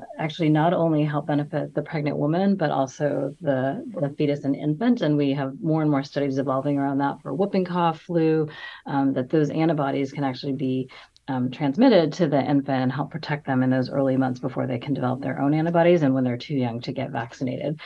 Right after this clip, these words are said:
Uh, and like sort of some of the other comments about, um, you know, if you have various reasons for, um, your immune system or medical problems, you can still wear a well-fitted, you know, well-filtered mask, uh, in settings where you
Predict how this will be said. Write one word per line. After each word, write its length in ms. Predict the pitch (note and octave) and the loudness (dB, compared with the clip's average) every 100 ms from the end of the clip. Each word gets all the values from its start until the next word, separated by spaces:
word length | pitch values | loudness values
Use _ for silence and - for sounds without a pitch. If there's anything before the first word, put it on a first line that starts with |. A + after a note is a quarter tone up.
| - - - - | -14 -16 -6 2
Uh, 260 | D#3+ D3 - | 4 4 4
and 380 | A3+ A#3 A#3+ - _ | 6 6 4 -8 _
like 480 | A3+ G#3+ G#3+ G3+ - | 2 4 4 2 -8
sort 240 | - G#3+ F#3+ | -6 0 2
of 140 | E3+ | 2
some 160 | F#3 F3+ | 0 2
of 60 | |
the 100 | E3+ | 2
other 360 | D#3+ D#3+ D#3 D#3+ | 2 0 0 -2
comments 400 | - E3+ D#3 D3 | -4 0 0 0
about, 440 | D3 D3 C#3 C#3 - | 0 2 2 0 0
um, 300 | C#3+ C3+ C3+ | 0 2 0
you 140 | - D#3+ | 2 2
know, 100 | C3+ | 4
if 420 | A#2+ D#3+ D#3 - | 2 0 0 -2
you 260 | E3 D3+ D3 | 2 4 2
have 460 | D3 D3 C#3+ C#3 - - _ - | 2 2 2 0 -6 -20 _ -8
various 520 | F3+ E3+ E3+ E3 E3+ | 4 6 6 4 2
reasons 380 | G#3+ F#3+ E3+ D#3 | 0 2 2 2
for, 380 | D3+ C#3 C3+ - | 0 2 0 0
um, 200 | C#3 C#3 | 0 0
your 120 | C#3 | 0
immune 220 | D#3+ A3+ | 2 2
system 280 | G#3 F#3+ E3 | 2 0 2
or 80 | D3 | 4
medical 460 | D3 C#3 D3+ C#3+ - - - | 2 0 0 -2 -4 -16 -6
problems, 280 | - E3 D#3 | 2 4 4
you 120 | D3 | 2
can 320 | D3 D#3+ D3+ D#3+ | 0 0 2 2
still 240 | F3 D3+ | 2 2
wear 420 | D#3 D#3+ C#3+ C#3 | 4 2 2 2
a 100 | - | 0
well-fitted, 840 | C#3+ C#3 C3+ D3+ D3 C3 B2+ D3 F3 | 0 2 2 0 0 0 2 0 -2
you 160 | - C#3+ | 0 0
know, 140 | C3 | 0
well-filtered 640 | C3 C3 C3+ C#3 B2+ C#3 | 0 0 0 -4 -2 0
mask, 480 | C3 B2 F#3 G3+ - | 0 2 0 -4 -6
uh, 220 | D3 C3 C3 | -4 -2 2
in 160 | C#3+ | 2
settings 420 | C3+ C#3+ C3+ C3+ | 2 0 0 0
where 140 | C#3+ C3+ | 0 -2
you 400 | B2+ C3 B2+ | 0 0 0